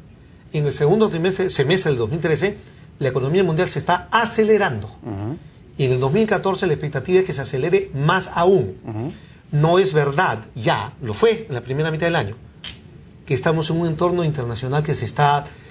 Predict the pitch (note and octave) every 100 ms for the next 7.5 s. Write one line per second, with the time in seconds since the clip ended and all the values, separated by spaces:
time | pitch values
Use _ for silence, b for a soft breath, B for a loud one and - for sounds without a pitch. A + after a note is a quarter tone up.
0 | B A#2+ A2+ C3+ D3+ B2 B2+ D3+ G#2 F#2+
1 | - - G#2 G#2 C3 D3 D3+ C#3+ D3+ F#3
2 | G#2 - - - C3 A2+ B2 F3 F#3 F#3
3 | E3+ D3 C3 D#3 F3 C3 - - - -
4 | - - - G#2+ B2 B2 C#3 - D3 C#3
5 | D#3 C3+ B2+ C#3 D#3 G#3+ B - D3 -
6 | D3 C3 - G#3 D3+ F#3+ B B B B
7 | D3+ - C3 F#3 F#3+